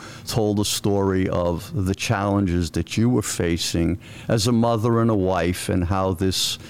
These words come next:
uh, led to certain things that, uh, changed the course of events. Uh,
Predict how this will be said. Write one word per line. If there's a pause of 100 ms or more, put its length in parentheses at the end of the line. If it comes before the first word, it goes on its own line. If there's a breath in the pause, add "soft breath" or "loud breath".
(380 loud breath)
uh,
led
to (300)
certain
things
that,
uh, (160)
changed
the
course
of
events. (840 loud breath)
Uh,